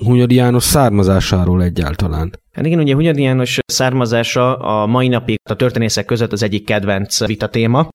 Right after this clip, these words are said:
Speaker 2: Ugye nyilván rengetegen, főleg a korábbi szakirodalomba, és ez bizonyos, hát, mendemondák és fönnmaradt források is igyekeztek alátámasztani, például, hogy mondjuk Luxemburgi Zsigmond, aki köztudottan nagy nőkedvelő volt, tőle származott volna.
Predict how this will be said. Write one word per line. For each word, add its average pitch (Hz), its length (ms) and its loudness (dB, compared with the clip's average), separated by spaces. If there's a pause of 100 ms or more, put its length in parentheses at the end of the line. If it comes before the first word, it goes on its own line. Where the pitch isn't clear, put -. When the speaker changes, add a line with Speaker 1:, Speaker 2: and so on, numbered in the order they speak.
Speaker 2:
Ugye 113 120 0
nyilván 120 300 0
rengetegen, 117 480 -2
főleg 107 220 -2
a 104 60 -4
korábbi 107 300 -2
szakirodalomba, 107 800 0 (200)
és 120 160 -4
ez 113 120 -2
bizonyos, 107 380 -2
hát, - 140 -6
mendemondák 120 640 0
és 107 120 -4
fönnmaradt 110 540 -2 (100)
források 110 460 -2
is 113 200 -4
igyekeztek 117 520 -4
alátámasztani, 113 800 -2
például, 107 240 -2
hogy 104 80 0
mondjuk 104 240 -2
Luxemburgi 104 480 -4
Zsigmond, 101 320 -4 (140)
aki 131 300 -4
köztudottan 127 800 -2
nagy 98 220 -2
nőkedvelő 101 600 -2
volt, 131 300 -2 (180)
tőle 110 380 0
származott 107 520 -2
volna. 147 240 2